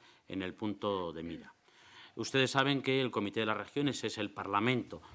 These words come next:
de las Regiones de Europa y también saben que, eh, en él el País Vasco, lógicamente, tiene un escaño que está ocupado, cuyo titular es el propio lehendakari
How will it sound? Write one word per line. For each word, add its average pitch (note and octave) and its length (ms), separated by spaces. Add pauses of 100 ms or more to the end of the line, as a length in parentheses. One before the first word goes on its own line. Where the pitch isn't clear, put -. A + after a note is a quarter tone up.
(140)
de G2 140
las F#2+ 160
Regiones G2 440
de A#2+ 60
Europa C#3+ 420 (340)
y A#2+ 100
también G#2+ 640
saben B2 480 (360)
que, G#2 800
eh, F#2 580
en G#2 200
él C#3 280 (420)
el F#2 200
País G2 260
Vasco, G#2+ 300
lógicamente, G2 640
tiene G2 500
un A#2+ 220
escaño B2 640 (460)
que A2 680
está E2+ 760
ocupado, A2+ 520
cuyo G2 180
titular G2+ 500 (280)
es G2+ 240
el F2 80
propio F#2 640
lehendakari B2 680